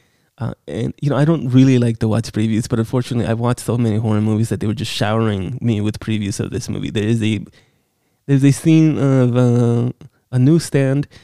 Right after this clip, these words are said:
Now, if you kids listened to the last episode of this podcast, I explained to you what a newspaper was.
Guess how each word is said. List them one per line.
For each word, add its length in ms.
Now, 200
if 120
you 60
kids 280
listened 300
to 80
the 140
last 320
episode 300
of 100
this 160
podcast, 580
I 40
explained 360
to 60
you 100
what 100
a 60
newspaper 540
was. 320